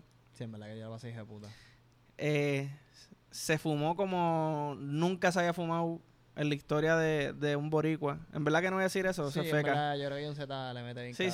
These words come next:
Speaker 2: sí,
Speaker 1: Shout out a
Speaker 2: definitivo.
Speaker 1: John,
Speaker 2: John
Speaker 1: shout out
Speaker 2: Z,
Speaker 1: a John Z, full.
Speaker 2: John Z fumó lo que se fumó aquí como en dos horas.
Speaker 1: Sí, full, cien, cien por ciento. <laughs>
Speaker 2: Eh, y en verdad, pues,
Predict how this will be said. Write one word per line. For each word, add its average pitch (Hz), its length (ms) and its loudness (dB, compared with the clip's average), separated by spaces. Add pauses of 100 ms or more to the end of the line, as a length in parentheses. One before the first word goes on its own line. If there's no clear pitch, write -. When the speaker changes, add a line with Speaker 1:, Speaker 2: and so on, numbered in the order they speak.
(140)
Speaker 2:
sí, - 0 -
Speaker 1:
Shout 170 60 -4
out 156 60 2
a 151 160 2
Speaker 2:
definitivo. 147 340 4
Speaker 1:
John, 143 40 -4
Speaker 2:
John 139 260 0
Speaker 1:
shout 143 60 2
out 151 80 4
Speaker 2:
Z, 165 100 6
Speaker 1:
a - 20 10
John 170 80 2
Z, 123 280 -6
full. - 160 -6
Speaker 2:
John 156 80 0
Z 180 220 2
fumó 214 220 2
lo 208 100 4
que 185 120 2
se 175 120 0
fumó 165 260 -2
aquí 190 180 0
como 165 240 -2
en 143 200 -6
dos 147 140 -2
horas. 131 400 0
Speaker 1:
Sí, 135 240 -4
full, 139 300 -4
cien, 127 180 -10
cien 220 160 -6
por 131 140 -6
ciento. 123 360 -10
<laughs> - 60 0
Speaker 2:
Eh, 139 720 2 (2000)
y 170 340 2
en 160 120 0
verdad, 156 300 4
pues, 202 360 4